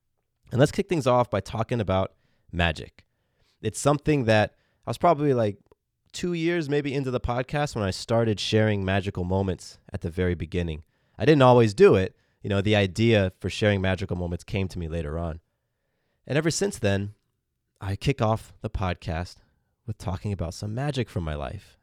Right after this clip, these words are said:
And magic is when you influence self, others, or life in an empowering way.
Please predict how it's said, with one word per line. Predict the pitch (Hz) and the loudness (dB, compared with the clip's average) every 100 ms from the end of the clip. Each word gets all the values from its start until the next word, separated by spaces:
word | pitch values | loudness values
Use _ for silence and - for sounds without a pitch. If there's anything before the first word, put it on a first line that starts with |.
| - | -6
And | 92 90 90 - _ _ _ | -2 -2 -4 -10 _ _ _
magic | - 110 151 143 139 - | -4 0 0 0 -4 -2
is | 104 101 95 - _ _ _ _ | -2 0 -2 -8 _ _ _ _
when | 113 104 | -4 -2
you | 107 - | -2 -2
influence | 123 131 135 127 123 - - _ | -2 -2 -2 -2 -2 -6 -20 _
self, | - 117 113 113 | -6 2 2 2
others, | 104 101 98 | -2 0 0
or | 95 | 0
life | 90 87 - | 0 -2 -4
in | 92 | -4
an | 92 | -2
empowering | 87 - 98 95 90 82 | -2 -4 -2 -2 -2 -4
way. | 71 64 | -6 -8